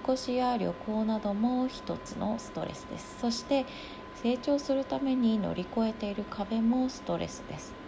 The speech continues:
このように実はストレスはいいものもあるということを少し心の片隅に置いておきましょう。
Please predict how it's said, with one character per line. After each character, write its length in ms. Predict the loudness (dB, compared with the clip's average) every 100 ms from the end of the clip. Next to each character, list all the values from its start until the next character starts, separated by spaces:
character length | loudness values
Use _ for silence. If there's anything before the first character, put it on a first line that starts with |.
| -14 -14 -4 2
こ 60 |
の 100 | 4
よ 160 | 6 6
う 40 |
に 220 | 8 8
実 300 | 6 2 0
は 200 | 2 2
ス 80 | 0
ト 120 | -2 0
レ 120 | 0
ス 180 | -2 0
は 220 | 0 0 -4
い 160 | -4 -4
い 20 |
も 200 | -4 -4
の 140 | -6 -8 -10 -14 -14 -14 -14 -14 -14 0
も 140 | 0 0 -6 -4
あ 80 | -2
る 140 | -2 -4 -2
と 80 | 2
い 60 | 2
う 40 |
こ 120 | 0
と 160 | 0 0
を 40 |
少 220 | 0 -4
し 180 | -4 -4
心 400 | -2 -2 0 0 0
の 120 | -2
片 320 | -6 -6 -6
隅 300 | -4 -4 -2
に 160 | -2 -2
置 140 | -2 -2
い 20 |
て 180 | -4 -6
お 40 |
き 240 | -6 -10 -10
ま 180 | -8
し 140 | -6
ょ 40 |
う。 40 | -6